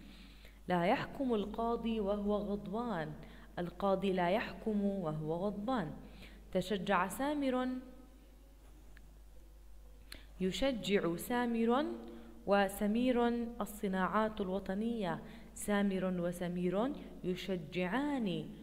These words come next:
يشجعان. أحسنتم. التدريب الرابع، اضبط آخر الفعلين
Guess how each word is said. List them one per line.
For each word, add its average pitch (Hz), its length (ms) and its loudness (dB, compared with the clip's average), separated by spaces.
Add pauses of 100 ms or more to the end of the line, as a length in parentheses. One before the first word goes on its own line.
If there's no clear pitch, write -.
(260)
يشجعان. 180 1200 -2 (520)
أحسنتم. 233 580 -4 (840)
التدريب 240 460 2
الرابع، 247 420 6
اضبط 226 340 0 (120)
آخر 240 280 2
الفعلين 214 880 0